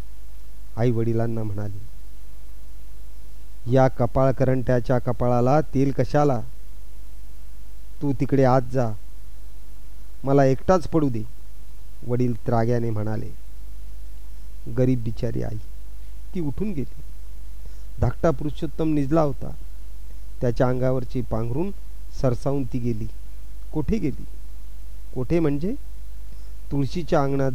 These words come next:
जाऊन तुळसादेवीजवळ अश्रू ढाळीत बसली. आजूबाजूचे प्रचंड आम्रवृक्ष गंभीरपणे उभे होते.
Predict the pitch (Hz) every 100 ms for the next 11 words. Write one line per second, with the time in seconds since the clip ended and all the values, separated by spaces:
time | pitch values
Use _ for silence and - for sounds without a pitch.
0 | 120 131 160 233 214 - - - - -
1 | - 151 - 147 127 135 131 127 127 180
2 | 233 - 123 - 135 123 98 147 147 127
3 | - - - - - - - - - -
4 | - - - - 120 123 131 127 123 117
5 | 131 - 120 - 165 160 151 139 127 147
6 | 143 143 - 147 131 131 151 160 151 156
7 | 143 143 147 139 135